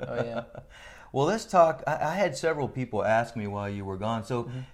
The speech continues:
Speaker 2: so is Ryan down there? Is he building, like, orphanages? Is he building houses?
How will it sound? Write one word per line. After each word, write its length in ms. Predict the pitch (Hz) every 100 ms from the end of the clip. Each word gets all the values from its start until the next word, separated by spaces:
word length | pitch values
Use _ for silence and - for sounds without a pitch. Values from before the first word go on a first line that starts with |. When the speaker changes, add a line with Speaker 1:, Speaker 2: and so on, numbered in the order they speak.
| -
Speaker 2:
so 260 | - 180 180
is 220 | 165 151
Ryan 380 | 175 240 247 202
down 220 | 208 208
there? 160 | 208
Is 100 | 151 139
he 120 | 131
building, 720 | 123 147 165 170 160 147 -
like, 200 | 120 110
orphanages? 960 | 107 165 190 185 185 165 185 190 185 131
Is 140 | 113
he 120 | 113
building 420 | 107 135 143 131
houses? 960 | 117 131 143 160 160 165 170 170 170 156